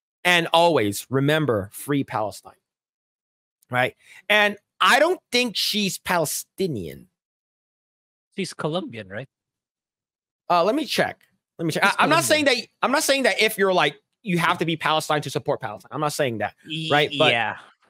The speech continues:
Speaker 1: but yeah,
Speaker 2: But
Speaker 1: let's see,
Speaker 2: yeah,
Speaker 1: uh,
Speaker 2: again, it's like, it's such a slippery slope, given you already had extreme negative feedback prior, like, last year, and you, apparently you, you learned your lesson, which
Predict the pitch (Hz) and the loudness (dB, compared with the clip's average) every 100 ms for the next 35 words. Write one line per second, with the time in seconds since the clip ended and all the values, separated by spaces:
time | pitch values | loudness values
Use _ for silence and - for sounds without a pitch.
0 | _ _ _ - 151 170 147 - 160 143 | _ _ _ 0 2 4 2 0 4 4
1 | 139 131 120 165 160 _ _ _ 165 202 | 4 2 2 -2 -4 _ _ _ -8 -6
2 | 185 185 - 220 - 214 196 180 170 156 | -4 -6 -4 -6 -2 4 4 6 4 0
3 | - 143 - 147 127 - 120 113 _ 143 | -4 -10 -8 -8 -8 -10 -10 -10 _ -6
4 | 165 185 185 180 170 143 143 131 127 110 | -2 -2 -4 -6 -4 -2 -2 -4 -8 -4
5 | 123 113 110 _ _ _ _ _ - - | -4 -4 -10 _ _ _ _ _ -12 -10
6 | - - - 147 143 135 123 120 123 123 | -10 -10 -8 -6 -4 -6 -6 -4 -4 -6
7 | - 123 120 107 120 113 _ - 135 110 | -10 -14 -14 -6 -4 -4 _ -6 -2 -2
8 | 113 139 131 120 120 _ _ _ - 127 | -4 -8 -8 -10 -10 _ _ _ -6 0
9 | 131 - 123 131 127 117 131 - _ - | 0 -2 -8 -6 -6 -8 -12 -12 _ -4
10 | 170 156 170 147 151 147 135 151 135 139 | -2 2 4 2 -2 -8 -8 -8 -6 -4
11 | 143 135 139 120 113 135 123 - | -4 -6 -8 -10 -14 -16 -18 -18